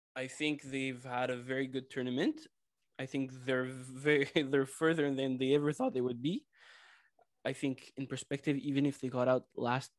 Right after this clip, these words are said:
last round, it wouldn't have been a bad Euro. I think now it's a very good Euro. They have their chances against Denmark, but I really think that the style of, uh, of play that, uh, Denmark has is gonna give them the edge, uh, against, uh, Czech Republic.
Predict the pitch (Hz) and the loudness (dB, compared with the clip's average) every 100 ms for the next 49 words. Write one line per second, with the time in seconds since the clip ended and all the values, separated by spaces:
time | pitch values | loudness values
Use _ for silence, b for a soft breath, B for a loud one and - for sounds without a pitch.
0 | _ _ - 120 127 - 120 143 135 120 | _ _ -4 -4 -4 -2 0 2 2 2
1 | 123 127 127 120 120 120 113 - 120 120 | 0 -2 -4 -4 -2 -2 -2 -4 -2 2
2 | 120 120 113 127 156 131 123 - - 123 | 2 2 0 2 2 0 -6 -10 -14 -6
3 | 117 127 143 127 117 117 117 117 113 117 | 0 2 2 0 -2 -2 0 -2 0 2
4 | 156 135 120 135 165 170 165 143 143 135 | 2 2 2 4 4 4 2 2 2 0
5 | 127 123 - 123 127 180 - _ b b | 0 -2 -2 0 2 2 0 _ b b
6 | b b _ _ _ _ _ _ - - | b b _ _ _ _ _ _ -20 -20
7 | 123 127 127 123 120 113 139 135 - 139 | -4 0 2 0 -2 -4 -4 -4 -4 -4
8 | 127 117 120 - 131 123 117 - 117 113 | -2 -4 -4 -6 0 0 0 -6 -8 -8
9 | 113 113 117 _ _ _ _ - 117 - | -6 -6 -6 _ _ _ _ -10 -10 -10
10 | - 123 123 120 117 107 _ 113 113 110 | -6 -4 -2 -4 -6 -8 _ -10 -10 -6
11 | 120 127 123 117 - 117 123 120 - 135 | -4 -4 -6 -10 -6 -4 -4 -6 -8 -6
12 | 123 120 113 113 110 107 107 _ _ _ | -6 -4 -4 -4 -4 -6 -10 _ _ _
13 | _ 113 123 113 123 117 117 113 110 117 | _ -4 -4 -2 -2 0 0 -2 -4 -8
14 | 107 107 107 113 113 117 110 107 107 - | -8 -8 -8 -8 -6 -6 -8 -10 -8 -8
15 | 107 113 110 101 - | -10 -10 -10 -10 -14